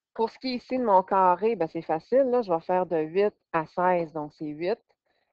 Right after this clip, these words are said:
Euh, comme ça ici. Ben, c'est moi plus un rectangle, hein, c'est pas un carré, donc c'est un rectangle. Donc, euh, huit fois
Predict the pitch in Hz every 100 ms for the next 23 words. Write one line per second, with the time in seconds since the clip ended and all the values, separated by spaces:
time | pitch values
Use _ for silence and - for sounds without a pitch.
0 | _ 160 151 147 143 139 139 143 156 _
1 | _ _ 156 147 - 151 147 - 220 226
2 | 160 190 208 - 466 226 180 - 139 180
3 | 220 233 202 190 156 185 285 156 - 156
4 | 147 - 175 285 - _ _ _ _ 170
5 | 160 156 139 147 196 - _ _ _ _
6 | _ _ - - 185 190 190 -